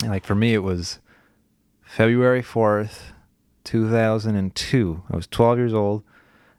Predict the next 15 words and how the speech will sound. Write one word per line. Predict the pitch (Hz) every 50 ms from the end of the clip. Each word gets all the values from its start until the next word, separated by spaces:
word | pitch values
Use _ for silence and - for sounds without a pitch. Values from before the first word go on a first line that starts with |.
| _ _ -
and | - 95
my | 92 90 87
dad | 85 101 104 104 104 104 -
took | - - 113 - -
me | 107 101 98
to | 95 92
go | 95 95 90
see | - - 101 95
Joe | 92 - 98 95
Satriani | 92 - 110 101 98 - - - 101 95 98 98 98 98 92 92 98 _ _ _ _ _ _ _ _ _ -
in | 101 95 90 90 87 85 85 85 82 90 107 - -
the | - 90
Ventura | - 98 95 92 87 - - 104 101 98
Theater. | - - 104 104 104 101 110 113 117 - _ _ _ _ _ _ _ - - - _ - - _ _ _ _ _ _ _ _ _ -
And | 107 104 101 101 98 95 95 95 95 95 95 95